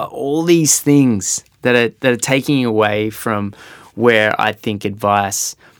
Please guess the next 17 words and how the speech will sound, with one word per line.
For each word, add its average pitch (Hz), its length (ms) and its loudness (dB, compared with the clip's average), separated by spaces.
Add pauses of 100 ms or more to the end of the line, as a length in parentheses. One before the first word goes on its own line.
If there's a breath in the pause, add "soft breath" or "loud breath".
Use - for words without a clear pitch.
(120)
should - 180 -6
be 95 80 -6
focused. 117 540 0 (100)
I'm 160 240 2
surrounded 110 1080 -2 (220)
day 120 340 0
in, 101 140 -2
day 101 320 -4
out 95 220 -6 (160)
by 101 540 -2 (1700 soft breath)
really 101 240 -4
good 147 180 2
advisors 104 440 0
doing 98 260 -6
really 101 220 -4
good 98 160 -8
things. - 420 -10